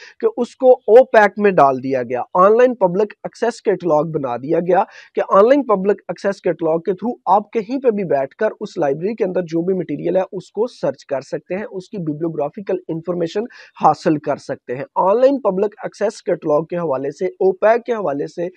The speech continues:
इसी चैनल पर मेरी एक डिटेल वीडियो मौजूद है कि सर्च किस तरह से करना है,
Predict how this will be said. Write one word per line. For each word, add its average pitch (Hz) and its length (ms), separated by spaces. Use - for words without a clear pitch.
इसी 311 260
चैनल 196 340
पर 180 180
मेरी 165 380
एक 160 120
डिटेल 165 400
वीडियो 180 340
मौजूद 147 400
है 170 80
कि 185 100
सर्च 196 280
किस 202 180
तरह 202 180
से 208 140
करना 196 300
है, 190 80